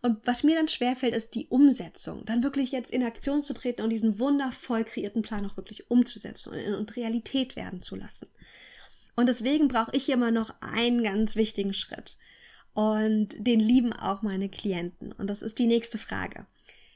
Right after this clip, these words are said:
Was ist dein erster Babyschritt? Schreib mal auf, mein erster Babyschritt ist Punkt, Punkt, Punkt. Was ist jetzt der erste kleine Schritt, den du gehen möchtest, um dein Ergebnis zu erzielen?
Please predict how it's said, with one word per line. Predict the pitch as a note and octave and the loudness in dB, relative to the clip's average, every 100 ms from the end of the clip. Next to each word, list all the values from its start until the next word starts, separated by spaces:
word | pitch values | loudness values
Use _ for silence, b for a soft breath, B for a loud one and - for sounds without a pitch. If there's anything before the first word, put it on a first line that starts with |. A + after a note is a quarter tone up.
| b | b
Was | A3+ A3+ D#4 - | -4 -4 -4 -4
ist | A#3+ B3+ - | -2 -2 -2
dein | G#3+ | -4
erster | F#3+ G3 G3+ - G#3+ G3 | -4 -4 -4 -4 -4 -4
Babyschritt? | F3 E3+ - - - - - - - - - _ _ _ _ _ _ _ _ _ _ _ _ B B - | -2 -4 -2 -4 -6 -18 -16 -14 -12 -16 -20 _ _ _ _ _ _ _ _ _ _ _ _ B B -8
Schreib | - - G#3+ C4 | -8 -2 -2 0
mal | B3+ G3+ | 0 -2
auf, | F#3+ - | -6 -2
mein | G#3 G#3 | -2 0
erster | - C4 - B3+ | 0 -2 -2 -4
Babyschritt | G#3+ A3 G#3+ G#3 - G#3 G3+ | 0 0 0 -2 -2 -4 -4
ist | A3+ - - - _ | -6 -6 -10 -16 _
Punkt, | - B3 A#3 | 0 0 0
Punkt, | - E3+ - | -2 -8 -8
Punkt. | - - - - - B B B B B | -12 -12 -14 -18 -18 B B B B B
Was | A#3 - | -4 -4
ist | C4+ - | -6 -2
jetzt | A#3 C4 - - | -4 -4 -6 -4
der | A3+ - | -4 -2
erste | A3 B3+ D4 - | -2 -2 -6 -8
kleine | C#4 - A3+ A3 C4+ C4+ | -10 -4 -4 -2 0 -2
Schritt, | B3+ - G#3 G#3 | -2 -4 -4 -2
den | F#3+ | -4
du | |
gehen | F3+ F3 F3+ | -4 -4 -4
möchtest, | F3+ - - - - - _ _ _ _ _ _ _ _ _ _ _ | -8 -12 -16 -16 -20 -20 _ _ _ _ _ _ _ _ _ _ _
um | A3 B3 B3+ | 0 4 4
dein | A#3 G3 F#3+ | 0 -4 -6
Ergebnis | F#3+ G3 F#3+ G3 F#3+ - | -6 -4 -4 -4 -8 -8
zu | - | -14
erzielen? | - - - - - | -14 -14 -12 -14 -18